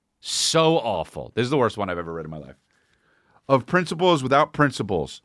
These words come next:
What is this shit? "Fred Gwynn had some great books that had homophonic fun. Thanks, Miss Fogarty, for sh-," I'm the only guy who ever read that, by the way. You know? People got to the ch-,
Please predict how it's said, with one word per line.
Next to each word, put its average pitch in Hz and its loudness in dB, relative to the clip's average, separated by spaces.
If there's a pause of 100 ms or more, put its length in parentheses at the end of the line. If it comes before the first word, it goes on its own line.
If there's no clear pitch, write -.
(1300)
What 151 2
is 170 2
this 62 -4
shit? - -4 (540)
"Fred 165 0
Gwynn 170 2
had 143 2
some 113 -2
great 127 0
books 151 -2
that 120 2
had 117 2
homophonic 143 0
fun. 104 0
Thanks, 127 2
Miss 107 0
Fogarty, 101 0
for 85 -10
sh-," 95 -8 (520)
I'm 135 0
the 139 2
only 135 2
guy 110 2
who 98 -4
ever 85 -6
read 76 -4
that, 64 -12
by 64 -8
the 62 -14
way. 53 -14 (340)
You 107 0
know? 113 4 (800)
People 143 2
got 131 2
to 120 -2
the 104 0
ch-, - -20